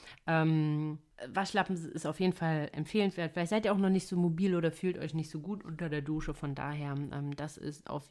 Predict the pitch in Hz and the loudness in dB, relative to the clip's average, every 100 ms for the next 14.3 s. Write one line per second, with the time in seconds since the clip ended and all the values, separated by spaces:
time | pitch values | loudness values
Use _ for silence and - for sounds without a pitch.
0 | - 240 247 214 180 175 156 156 - 151 | 2 4 6 4 2 -2 -6 -8 -10 -12
1 | 160 - 226 247 220 214 - - - - | -12 -6 -4 -2 -4 -6 -10 -20 -10 2
2 | 165 175 156 - - - - 180 165 165 | 6 6 4 -4 -8 -8 -2 -2 2 0
3 | 175 160 - 160 160 - - 143 139 170 | 0 -6 -4 -2 -2 -6 -6 -2 -2 -2
4 | - 170 170 175 180 196 214 - - 185 | -2 -4 -2 -2 0 2 0 -2 -2 0
5 | 190 - - 151 156 - 147 - 135 131 | 0 -6 -4 0 0 0 -4 -2 -4 -4
6 | - - - 123 - _ _ - 185 185 | -8 -10 -10 -12 -14 _ _ -2 0 0
7 | 180 202 208 202 196 208 214 - 175 160 | -2 -2 0 2 2 0 -4 -2 0 2
8 | 180 208 214 214 - _ _ - 175 - | 4 6 6 4 -4 _ _ 0 0 0
9 | - _ - 185 180 185 185 180 185 - | -12 _ -6 4 4 6 4 2 0 -4
10 | - 160 185 175 170 160 160 160 156 143 | 0 2 2 0 -2 -2 -2 0 -2 -2
11 | 147 170 175 - 160 165 170 151 151 151 | 0 0 -2 -4 -2 -2 -2 -4 -6 -4
12 | 143 147 - 143 143 151 147 139 139 - | -4 -6 -6 -8 -4 -4 -4 -4 -6 -4
13 | 175 180 175 - - - 160 165 170 170 | -4 -4 -6 -10 -18 -4 2 4 2 0
14 | 170 170 | 0 0